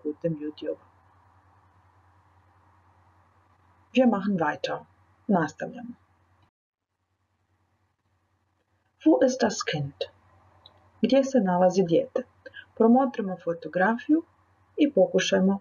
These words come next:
odgovoriti. Wo ist das Kind? In der Bibliothek.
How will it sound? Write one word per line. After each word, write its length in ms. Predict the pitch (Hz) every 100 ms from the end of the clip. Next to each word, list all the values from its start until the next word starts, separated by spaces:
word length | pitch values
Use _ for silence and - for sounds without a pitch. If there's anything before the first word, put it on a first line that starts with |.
| - _
odgovoriti. 720 | 220 196 196 170 - - - _ _ _ _ _ _ _ _ _ _ _ _ _ _ _ _ _ _ _ _ _ _ _ _ -
Wo 220 | 226 302
ist 160 | 381 -
das 200 | 170 -
Kind? 340 | 165 156 160 - _ _ _ _ _ _ _ _ _ _ _ _ _ _ _ _ _ _ _ _ _ _ _ _ _ _ _ _ _ _
In 160 | - 156
der 120 | 170
Bibliothek. 920 | 170 196 196 233 233 254 214 - -